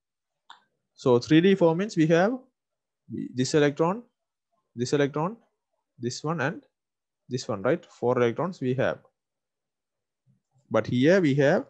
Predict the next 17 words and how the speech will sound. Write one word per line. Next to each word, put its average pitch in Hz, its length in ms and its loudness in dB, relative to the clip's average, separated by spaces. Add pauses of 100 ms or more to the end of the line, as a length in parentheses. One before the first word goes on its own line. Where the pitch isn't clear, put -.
(1080)
two 147 140 4
electrons. 120 520 -2 (1300)
So 127 220 2
what 107 360 0 (400)
this 135 580 -2 (100)
electron 139 540 0
will 120 180 0
do 135 300 4
is, 107 560 0 (840)
it 110 140 -8 (200)
will 175 500 2
jump 131 540 -4
to 160 160 0
this 117 420 -6 (120)
empty 131 440 -6
space, 95 720 -8 (240)
right? - 180 -10